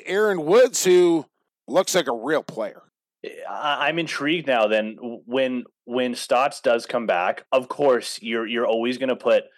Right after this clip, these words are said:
Speaker 2: Randy Stotts in over Aaron Woods. Like, no disrespect to Aaron Woods.
Speaker 1: Of
Speaker 2: That's
Speaker 1: course.
Speaker 2: just, that, that's just the way. But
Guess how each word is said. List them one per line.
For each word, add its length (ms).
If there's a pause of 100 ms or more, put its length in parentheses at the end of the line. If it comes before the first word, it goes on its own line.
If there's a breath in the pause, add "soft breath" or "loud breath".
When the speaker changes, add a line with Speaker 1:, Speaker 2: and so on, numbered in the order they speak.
(260 soft breath)
Speaker 2:
Randy 300
Stotts 400
in 100
over 260
Aaron 360
Woods. 240
Like, 160
no 100
disrespect 540
to 60
Aaron 260
Woods. 240
Speaker 1:
Of 80
Speaker 2:
That's 100
Speaker 1:
course. 220
Speaker 2:
just, 240
that, 200
that's 200
just 160
the 80
way. 180
But 320